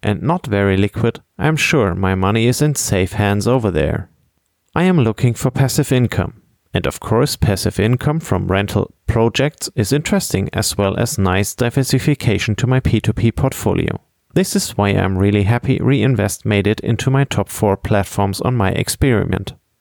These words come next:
As the minimum invest is one hundred euros, I will s-, just transfer one hundred euro every two months to the platform. That might be disadvantage for my personal yield, but that is okay. I will continue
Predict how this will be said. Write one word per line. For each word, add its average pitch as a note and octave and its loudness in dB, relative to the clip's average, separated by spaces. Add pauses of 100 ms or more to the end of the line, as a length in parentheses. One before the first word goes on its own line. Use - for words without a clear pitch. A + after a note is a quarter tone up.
(520)
As - -2
the C3+ 0
minimum D3 2
invest G#2 0
is - -2
one A2 0
hundred F#2+ 0
euros, G#2 0 (180)
I D#3 0
will E3+ 2
s-, - -12 (180)
just - -2
transfer G2+ 0
one G#2+ 0
hundred A2+ 0
euro G2 2
every A2 0
two - 0
months B2+ 0
to - -2
the A#2 -2
platform. - -4 (260)
That A#2 0
might G#2 0
be A#2 2 (100)
disadvantage C3 0
for G#2+ -2
my G#2 0
personal A2+ 0
yield, A#2 0
but - -2
that - 0
is - -2
okay. - -2 (720)
I C#3+ 0
will D#3 4
continue A2+ 2